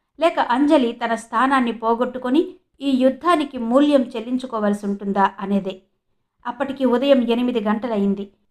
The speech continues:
హాస్పిటల్ గదిలో శాంతిదేవి ఇప్పుడు మునుపటి కంటే మెరుగ్గా ఉంది. వారి ముందు టేబుల్ మీద ఉన్న వార్తాపత్రిక ముఖ్యాంశాలన్నీ తమ కుమార్తెల కథలతోనే నిండిపోయాయి.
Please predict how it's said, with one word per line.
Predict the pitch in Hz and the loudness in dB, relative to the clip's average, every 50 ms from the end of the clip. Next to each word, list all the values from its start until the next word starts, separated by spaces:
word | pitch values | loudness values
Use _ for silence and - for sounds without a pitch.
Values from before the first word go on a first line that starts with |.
| _ _ _ - | _ _ _ -2
హాస్పిటల్ | 294 311 320 - - - 370 370 339 302 277 | 0 0 0 -2 -6 -8 -2 0 0 2 2
గదిలో | 233 247 240 247 269 262 262 262 | 2 0 2 2 4 4 4 4
శాంతిదేవి | 262 - 262 226 247 285 285 285 269 240 247 233 214 220 | 4 2 2 2 2 2 0 -2 0 0 2 2 0 -2
ఇప్పుడు | 226 240 - 247 247 - 247 233 | -4 -8 -10 -12 -8 -4 -2 0
మునుపటి | 220 220 233 247 277 320 - 294 262 262 | 0 2 2 4 4 4 2 0 -2 -4
కంటే | 254 - 214 208 208 233 226 | -4 -4 -2 -2 0 0 0
మెరుగ్గా | 220 214 208 208 220 247 - - 226 208 | 0 2 2 2 2 0 -2 -2 -2 0
ఉంది. | 190 185 185 185 190 190 - _ _ _ _ _ _ | 0 0 -2 -4 -6 -8 -10 _ _ _ _ _ _
వారి | 226 247 254 269 | -2 0 2 4
ముందు | 269 285 311 294 330 | 4 4 4 4 2
టేబుల్ | 262 277 285 294 285 311 311 277 | 2 4 4 4 4 4 2 0
మీద | 269 269 254 254 | 2 2 4 4
ఉన్న | 240 233 233 226 | 2 2 2 0
వార్తాపత్రిక | 220 208 220 220 233 - - 262 247 247 233 214 220 220 220 226 | 2 4 2 2 2 0 -2 -4 -4 -4 -4 -8 -8 -10 -6 -4
ముఖ్యాంశాలన్నీ | 214 208 226 220 - - 269 262 254 247 - 247 226 - 208 214 233 247 233 214 214 - _ _ _ _ - 214 | -2 -2 -2 -4 -4 -2 0 0 0 -2 -2 -4 -2 -2 -2 -2 -2 -2 -4 -4 -6 -10 _ _ _ _ -6 -2
తమ | 208 214 | 0 0
కుమార్తెల | 208 208 240 233 254 285 294 294 294 - 247 226 | 0 0 0 2 4 4 4 2 0 -4 -2 -2
కథలతోనే | 220 214 - 202 196 - 247 247 240 240 233 220 208 208 202 | -2 -2 -4 -6 -6 -4 -6 -8 -6 -6 -4 -2 0 0 2
నిండిపోయాయి. | 196 196 196 196 202 196 - 190 185 185 180 180 185 185 | 2 2 2 0 -2 -4 -6 -6 -2 -2 -2 -2 -4 -8